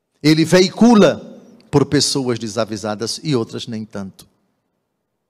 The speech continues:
Ou seja, você é pregoeiro, não do evangelho integral,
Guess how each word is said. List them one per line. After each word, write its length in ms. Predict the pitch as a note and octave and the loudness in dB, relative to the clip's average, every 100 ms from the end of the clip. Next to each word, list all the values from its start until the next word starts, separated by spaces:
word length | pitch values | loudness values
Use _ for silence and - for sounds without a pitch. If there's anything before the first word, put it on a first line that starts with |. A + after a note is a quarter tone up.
| _ _ _ _ _ _ _ _ _ _ _ _ _ _ _ _ _ _ - | _ _ _ _ _ _ _ _ _ _ _ _ _ _ _ _ _ _ -6
Ou 80 | B2 | -2
seja, 480 | - D3 C3+ F3+ | 0 0 -2 -4
você 360 | B2 C#3 - C#3+ | -4 -4 -2 -2
é 60 | C3+ | -2
pregoeiro, 920 | - F3+ G#3+ G#3+ F3+ E3 C#3+ A#2+ G#2+ - _ _ _ _ _ _ - | 2 2 4 4 4 4 0 -6 -8 -16 _ _ _ _ _ _ -4
não 300 | C#3+ F3+ G#3 | 0 2 2
do 140 | E3 | 0
evangelho 760 | C#3+ C#3 C3 C#3 D3+ D#3 D#3 - | 0 -2 -2 -2 0 0 -2 -2
integral, 840 | F#3+ F#3 D3 C3+ A2 G#2+ G2+ A2 | -2 0 0 -2 -2 -4 -6 -8